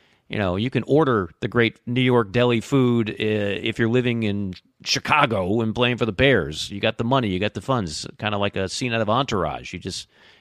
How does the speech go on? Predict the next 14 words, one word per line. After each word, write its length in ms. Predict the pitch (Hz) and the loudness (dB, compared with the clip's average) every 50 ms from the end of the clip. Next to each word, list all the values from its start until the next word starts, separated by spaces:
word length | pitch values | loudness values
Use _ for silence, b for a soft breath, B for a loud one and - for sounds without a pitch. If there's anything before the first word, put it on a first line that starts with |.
| b b | b b
you 100 | - 95 | -8 -6
call 300 | - - 117 117 117 113 | 0 2 2 4 4 4
'em 100 | 110 107 | 2 2
up 260 | 107 127 143 - - | 2 2 0 0 -2
and, 300 | 113 101 101 101 101 - - | -4 -2 -2 -4 -4 -6 -6
and 140 | 104 95 | -8 -6
Turtle 340 | - - 139 135 127 123 117 | -2 0 2 2 2 2 2
gets 240 | 98 117 110 - - | 0 0 -2 -2 -2
it 160 | 120 104 - - - - | -4 -6 -8 -12 -14 -8
to 100 | - 120 | -6 -4
your 120 | 113 110 | -4 -4
front 260 | 101 - 127 113 - - | -4 -4 -4 -4 -2 -2
door. 300 | 127 135 - - - - B B B B B B B B | -2 -2 -2 -4 -6 -10 B B B B B B B B
Uh, 500 | B - 123 127 123 120 117 113 110 110 | B 4 6 6 6 6 6 4 2 0